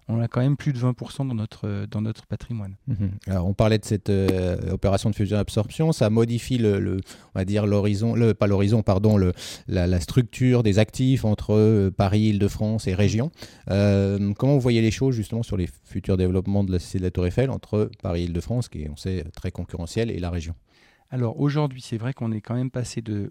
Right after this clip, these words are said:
Speaker 1: quatre-vingt-cinq quinze, on va dire, Paris, Île-de-France et région, à quatre-vingt-cinq, à soixante-quinze vingt-cinq. Donc, c'est une assez grosse, euh, différence.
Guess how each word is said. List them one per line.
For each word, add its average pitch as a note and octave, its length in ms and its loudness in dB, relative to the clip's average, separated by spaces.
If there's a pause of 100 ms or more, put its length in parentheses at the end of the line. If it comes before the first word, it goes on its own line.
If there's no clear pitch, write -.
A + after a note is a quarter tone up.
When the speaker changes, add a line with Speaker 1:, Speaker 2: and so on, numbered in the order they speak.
(140)
Speaker 1:
quatre-vingt-cinq B2 720 -2
quinze, A#2 280 -2
on G#2+ 60 -6
va G#2+ 140 -8
dire, G#2 280 -10
Paris, A#2 260 -4
Île-de-France A2 640 -6 (220)
et A2+ 140 -2
région, A2+ 480 0 (260)
à A#2 100 -4
quatre-vingt-cinq, A#2 800 -4
à A2+ 320 2
soixante-quinze B2+ 580 -2
vingt-cinq. A#2 420 -4 (180)
Donc, G2+ 160 -18
c'est A2+ 340 -12
une A2 60 -4
assez B2 200 -6
grosse, C3 380 -6
euh, G#2+ 120 -8 (340)
différence. A2+ 640 -6